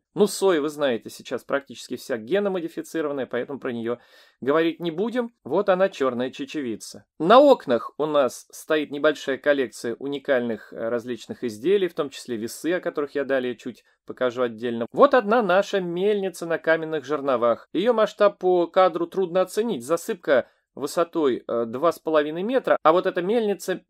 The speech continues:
по высоте метр шестьдесят, весом более трёхсот килограмм. Весь корпус полностью из массива бука. Внутри пищевая нержавеющая сталь, а жернова каменные, но не гранитные, не переживайте, но об этом будет отдельное видео, когда речь пойдёт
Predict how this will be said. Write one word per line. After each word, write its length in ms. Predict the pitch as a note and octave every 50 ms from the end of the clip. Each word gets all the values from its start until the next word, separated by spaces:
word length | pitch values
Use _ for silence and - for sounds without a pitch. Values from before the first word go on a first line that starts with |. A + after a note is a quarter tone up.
| _
по 100 | - D3
высоте 400 | C3 B2+ - - C3+ B2+ - D#3
метр 320 | D3+ D3+ D3+ C#3+ - C#3 B2+
шестьдесят, 640 | - - C3+ A2 A#2+ C#3 C3+ - - G3 G3+ -
весом 320 | C#3 D#3+ D#3+ - - D3+
более 340 | C#3 C3+ C#3 C3 C#3 C#3 C3+ _ _ _ _ _
трёхсот 440 | - D#3+ D#3+ - - - C#3+ A#2+ -
килограмм. 520 | - C3 C#3 D3 D3+ D#3 A2+ F#2+ F2+ - _ _ -
Весь 320 | C3+ D3 A3+ A#3 - -
корпус 500 | - - A#3+ C4+ C#4 - G#3+ G#3 - -
полностью 800 | - _ - G#3 A#3 C4+ B3+ A#3 A3+ G#3+ - - G#3+ G#3 F#3 - _ _ -
из 180 | E3+ F#3+ E3+
массива 720 | E3 E3 E3+ D#3+ - - - - E3 E3+ D#3+ E3 D#3+ D3+ _ _ -
бука. 600 | A#2 A2+ A2 C3 D3 D3 C3+ - C3 B2 A#2+ _ _ _ _
Внутри 460 | - C#3 E3+ A3 C#4 C4+ - A3+ G#3+ -
пищевая 460 | - E3+ - - - E3 E3+ D#3 D3+
нержавеющая 680 | D3 D3 C#3 C#3 D#3 D3+ D3 C#3 C3 B2+ - - C3+
сталь, 440 | C3 - - - G#3+ A#3+ B3 A3+ - _ _ _ -
а 100 | - D#3+
жернова 440 | - G#3 A3 G#3 A3+ B3 A#3+ C4 -
каменные, 640 | - - G#3 A3+ A#3+ A3 G#3+ G#3 G3+ G3 F#3+ E3+ E3
но 160 | - E3+ A3+
не 160 | D4 C#4 D4 C4
гранитные, 600 | G#3+ A#3 A#3 G3+ F#3 F#3 F#3 - - F#3+ F#3 E3+
не 180 | D#3+ E3+ F#3+
переживайте, 840 | F#3 - E3+ E3 D3+ C#3 D3 D#3+ E3+ A3 B3 B3+ B3+ - A#3+ G#3+ - _ _ _ _ _ -
но 100 | D3 D3
об 120 | C#3 C3+
этом 220 | F3 G#3 - A3
будет 240 | G#3 G3+ F#3 F#3+ -
отдельное 580 | F3+ F3 C3 A#2 C#3 F3 F#3+ F#3 F3 E3+ E3 D#3+
видео, 260 | E3+ G3+ G3 G3 E3
когда 340 | - C#3+ B2+ B2 B2+ D#3 E3+
речь 240 | D#3 D3+ F3 E3+ -
пойдёт 360 | - E3 E3 D3+ E3+ E3+